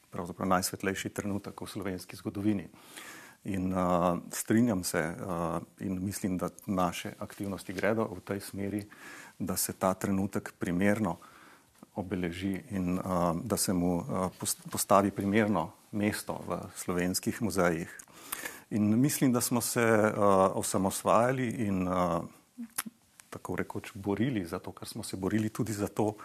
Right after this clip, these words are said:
da bi, eh, dosegli, eh, boljše življenje in boljše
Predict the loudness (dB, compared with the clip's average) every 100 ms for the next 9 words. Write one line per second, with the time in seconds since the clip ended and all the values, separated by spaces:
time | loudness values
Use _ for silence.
0 | -14 -14 -16 -18 -20 -20 _ -6 -2 2
1 | 0 0 0 2 2 0 -12 _ -2 0
2 | 2 2 2 0 -4 -8 -6 -2 4 4
3 | 4 4 2 2 -8 -8 -2 -2 4 6
4 | 6 2 -2 0 2 2 0 -2 -2 -2
5 | 0 2 2 0 0